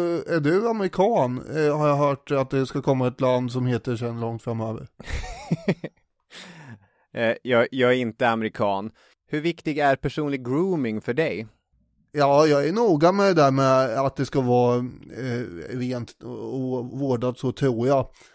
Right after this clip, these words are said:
Speaker 1: Särskilt, eh, balsam, bra för håret och, och så, sånt. Ehm, så att, eh, det är lite grann sådär, men, eh, å andra sidan,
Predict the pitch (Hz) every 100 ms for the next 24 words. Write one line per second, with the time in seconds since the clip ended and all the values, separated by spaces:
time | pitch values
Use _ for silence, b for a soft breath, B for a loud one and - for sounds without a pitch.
0 | b - - - - - - 85 135 131
1 | 123 160 175 170 165 151 139 147 131 113
2 | - 139 131 123 120 139 135 113 120 120
3 | - 127 120 - - _ 117 139 123 -
4 | 139 - 127 113 143 - - B B B
5 | _ - 131 127 127 127 131 - 135 -
6 | 135 127 117 135 180 185 202 202 165 143
7 | 156 165 165 143 127 127 139 139 139 139
8 | 143 90 110 151 143 147 165 131 127